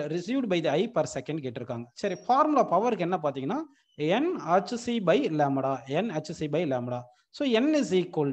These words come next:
to, N is equal என்ன கிடைக்கும் பாருங்க, power into wavelength divide by H into C அப்படின்னு எடுத்துக்கணும். So, பவர் சப்ஸ்டிட்யூட் பண்ணுங்க, three point eight into ten power twenty-six into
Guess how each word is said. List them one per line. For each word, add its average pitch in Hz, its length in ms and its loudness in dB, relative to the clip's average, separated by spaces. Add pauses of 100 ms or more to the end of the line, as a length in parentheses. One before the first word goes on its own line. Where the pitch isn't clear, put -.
to, 147 80 2 (440)
N 208 40 -2 (120)
is 151 60 -2 (100)
equal 151 260 -2
என்ன 143 180 -2
கிடைக்கும் 131 280 -4
பாருங்க, 165 200 -2 (120)
power 208 200 4 (120)
into 254 240 -2 (120)
wavelength 190 460 2
divide 143 260 0
by 320 80 2 (220)
H 175 240 -4
into 180 160 -2 (100)
C 143 140 -6 (460)
அப்படின்னு 170 280 0
எடுத்துக்கணும். 131 380 -6 (260)
So, 277 160 2
பவர் 254 280 4
சப்ஸ்டிட்யூட் 220 280 -2
பண்ணுங்க, 202 300 0
three 240 140 -2 (100)
point 226 320 0
eight 190 220 0
into 233 140 -4 (100)
ten 170 120 -2 (120)
power 214 200 2 (500)
twenty-six 180 520 -2 (400)
into 233 200 -2